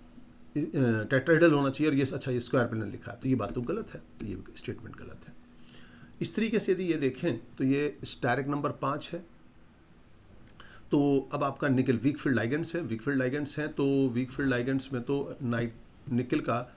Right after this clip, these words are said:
थ्री डी एट पे दो अनपेड आते हैं, बिल्कुल सही बात है, दो, ये तो सही बात दिखी है। और इसका participate इसे करना नहीं है D को, तो ये होगा एसपी थ्री डी, तो ट्रायंगुलर बाइपर, ये भी सही statement है। तो मुझे लगता है कि क्वेश्चन सारे आपको मैंने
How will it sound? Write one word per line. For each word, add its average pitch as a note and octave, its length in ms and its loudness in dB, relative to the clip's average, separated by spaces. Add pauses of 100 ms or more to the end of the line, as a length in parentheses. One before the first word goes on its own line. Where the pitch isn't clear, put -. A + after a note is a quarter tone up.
(120)
थ्री D3 120 0
डी D3+ 160 6
एट - 160 2
पे D#3 120 2
दो C3 200 2
अनपेड A#2 340 2
आते G#2 220 -6
हैं, D3 280 -10
बिल्कुल A2 260 -4
सही C3+ 140 -2
बात C#3 140 -2
है, C#3+ 60 -4
दो, B2+ 160 -4
ये A#2+ 140 -2
तो A#2 120 -6
सही C#3 180 -2
बात D3 140 -2
दिखी D3 240 -8
है। C#3 80 -6 (540)
और C3+ 240 0
इसका C#3 260 -2
participate C3+ 380 -4
इसे C3+ 180 -4
करना C#3+ 300 2
नहीं E3 160 4
है C#3 60 -2
D C#3 100 2
को, C3 180 -4 (280)
तो C#3+ 60 0
ये B2 140 2
होगा B2+ 380 0
एसपी D#3 760 -2 (440)
थ्री C#3 240 2
डी, A#2+ 360 2 (320)
तो B2 60 -4
ट्रायंगुलर A#2 460 0
बाइपर, G#2 260 -6
ये B2 180 0
भी A#2 220 -2
सही - 320 -8
statement - 560 -14
है। - 100 -20 (500)
तो E3 80 2
मुझे F#3 200 0
लगता B3 240 2
है F3 60 -2
कि F3+ 140 -6
क्वेश्चन C#3 540 -4
सारे C3+ 360 -4
आपको C3 320 -4
मैंने A#2+ 180 0